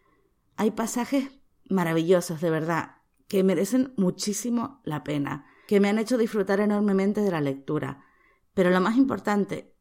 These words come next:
toda la obra me ha hecho abrir la mente. Al final, cuando consigues superar la barrera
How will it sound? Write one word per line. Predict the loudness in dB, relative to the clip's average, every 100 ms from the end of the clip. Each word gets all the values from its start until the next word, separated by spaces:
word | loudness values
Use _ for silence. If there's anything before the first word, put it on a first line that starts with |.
| _
toda | 0 2
la | 4 2
obra | 2 -2 -6 -2
me | 0
ha | 2 0
hecho | 0 -2
abrir | -2 -2 -2
la | -4
mente. | -4 -6 -10 -12 -14 _ _ _ _ _ _ _
Al | 0 2
final, | 2 2 6 6 4
cuando | 2 2 2
consigues | -2 -4 -2 -2
superar | -2 -2 0 2
la | 0
barrera | 0 0 0 0 0 -4